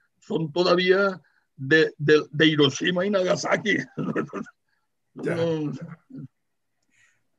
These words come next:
Speaker 2: Oye, una,
Speaker 1: Eso
Speaker 2: una preguntita también en este sen-, eh, sentido. ¿Hay diferencias entre mujeres y hombres? Ya sabemos todos que en ciertos as-, aspectos físicos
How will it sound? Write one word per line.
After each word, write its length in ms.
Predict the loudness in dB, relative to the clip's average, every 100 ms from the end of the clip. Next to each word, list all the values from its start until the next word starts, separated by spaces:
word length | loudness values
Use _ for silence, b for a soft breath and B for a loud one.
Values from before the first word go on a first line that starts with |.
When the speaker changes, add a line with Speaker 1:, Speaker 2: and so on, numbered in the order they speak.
| _ -10 2
Speaker 2:
Oye, 180 | 4 4
una, 300 | 4 2 2
Speaker 1:
Eso 120 | 2
Speaker 2:
una 560 | 6 6 4 2 -4 -6 -10
preguntita 580 | -8 -4 2 2 2 2
también 480 | 2 4 2 0
en 120 | 0 0
este 180 | 0 -2
sen-, 260 | -2 -4
eh, 260 | -2 -2 -2
sentido. 600 | -2 -2 2 0 0 -8 B B -4
¿Hay 140 | 0
diferencias 680 | 0 -2 0 0 0 -2 -2
entre 280 | -2 2 2
mujeres 560 | 2 0 0 0 -2 -2
y 120 | 0
hombres? 460 | 0 -2 -4 -6 -8
Ya 160 | -4 -2
sabemos 420 | 0 -2 -2 -4
todos 340 | -2 0 -2 -4
que 120 | -6
en 100 | -4
ciertos 340 | -6 -6 -6
as-, 320 | -4 -6 -8 -16
aspectos 760 | -8 -4 -4 -4 -6 -10 -8 -8
físicos 500 | -6 -4 -2 -4 -8